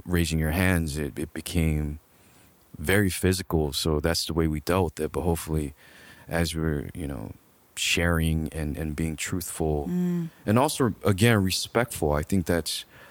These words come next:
Speaker 1: I don't hate my dad. I don't,
Speaker 2: Mm.
Speaker 1: like, he had no idea what he was doing. And again, understanding his trauma.
Speaker 2: Mm-hmm.
Speaker 1: Um,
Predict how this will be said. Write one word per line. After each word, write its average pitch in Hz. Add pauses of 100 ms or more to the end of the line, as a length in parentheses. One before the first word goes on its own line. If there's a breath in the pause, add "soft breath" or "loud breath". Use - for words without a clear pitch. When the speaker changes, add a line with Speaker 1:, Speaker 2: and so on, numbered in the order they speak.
(120 loud breath)
Speaker 1:
I 90
don't 123
hate 90
my 90
dad. 90
I 92
don't, 101
Speaker 2:
Mm. 190 (460 loud breath)
Speaker 1:
like, 90
he 127
had 80
no 90
idea 90
what 90
he 90
was 82
doing. 92
And 80
again, 78
understanding 85
his 82
trauma. 80
Speaker 2:
Mm-hmm. 170 (380 loud breath)
Speaker 1:
Um, 73